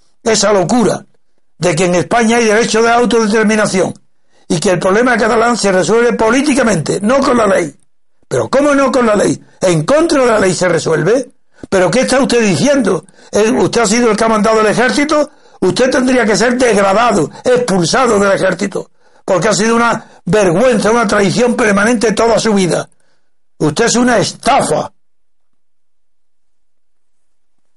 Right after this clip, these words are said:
Dicho esto, continuemos ya. Por eso digo que el discurso es difícil mantenerlo hoy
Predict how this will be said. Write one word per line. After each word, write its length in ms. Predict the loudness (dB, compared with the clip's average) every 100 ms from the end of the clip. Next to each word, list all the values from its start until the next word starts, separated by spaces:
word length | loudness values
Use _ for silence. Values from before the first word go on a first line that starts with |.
| _ _ _
Dicho 380 | -4 -2 0 -2
esto, 320 | -2 -4 -4 -10 _ _
continuemos 720 | -6 -6 -2 -2 0 0 -2 -8 -20 -12
ya. 360 | -2 -2 -2 -6
Por 140 | -2 -2
eso 160 | 0
digo 240 | 0 0 0
que 100 | -2
el 100 | -2
discurso 400 | -4 -4 -4 -2
es 60 |
difícil 440 | -4 -2 -4 -2 -4
mantenerlo 540 | -4 -2 -4 -2 0
hoy 200 | 0 -2